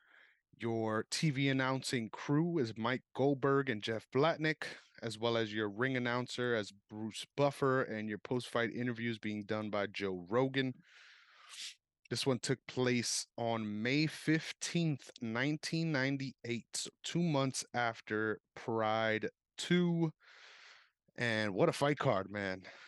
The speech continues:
What a fight card. But let me not tip anything off here. Um, the broadcast starts out actually pleading with the, the viewers and everyone watching at home to tell their local <laughs> politicians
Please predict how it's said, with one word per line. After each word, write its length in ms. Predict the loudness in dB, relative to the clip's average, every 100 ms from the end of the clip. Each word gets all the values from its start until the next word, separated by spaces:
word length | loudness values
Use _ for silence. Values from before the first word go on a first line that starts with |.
| -20 -4
What 180 | 2 4
a 60 | 2
fight 340 | 0 0 0
card. 300 | -2 -6 -6
But 80 | -2
let 120 | 0
me 80 | 2
not 240 | 2 2 0
tip 260 | 0 2
anything 380 | 2 0 0 0
off 320 | 2 0 0
here. 560 | -8 -6 0 2 0 -2 -10 -20 -20 -20 -6
Um, 380 | 0 2 0 -2
the 60 | -4
broadcast 600 | 2 2 2 2 0 0
starts 380 | 0 0 0 0
out 220 | 2 2
actually 480 | 0 -2 -2 -4 -6 -8
pleading 800 | -4 2 4 6 4 2 0 -2
with 200 | -2 -2
the, 300 | 2 2 2 -2
the 220 | -8 -10
viewers 500 | -4 -2 2 2 2
and 100 | 0
everyone 380 | -2 -2 -2 0
watching 400 | 2 2 -2 -6
at 80 |
home 320 | -4 -2 -2 -4
to 80 | -8
tell 320 | -8 -2 -2
their 160 | 0 2
local 320 | 2 0 -4
<laughs> 20 |
politicians 1040 | -2 2 2 0 0 2 2 -2 -4 -10